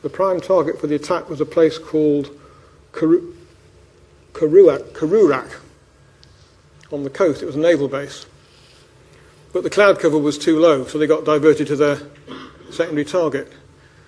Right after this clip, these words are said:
which in terms of World War Two was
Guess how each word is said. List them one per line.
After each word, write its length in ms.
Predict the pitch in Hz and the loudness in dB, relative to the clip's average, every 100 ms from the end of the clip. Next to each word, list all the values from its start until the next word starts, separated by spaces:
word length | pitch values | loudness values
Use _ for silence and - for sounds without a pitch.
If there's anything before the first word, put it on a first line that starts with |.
| _ _ _ - | _ _ _ -6
which 140 | 156 | -4
in 80 | 175 | 0
terms 260 | - 277 | 2 4
of 140 | 185 165 | 4 4
World 220 | 214 196 | 6 6
War 180 | 170 170 | 4 0
Two 480 | - 233 135 139 - - _ _ _ _ _ _ _ _ _ _ | 2 2 2 0 -10 -20 _ _ _ _ _ _ _ _ _ _
was 580 | 170 165 160 151 - - | 2 4 4 0 -4 -16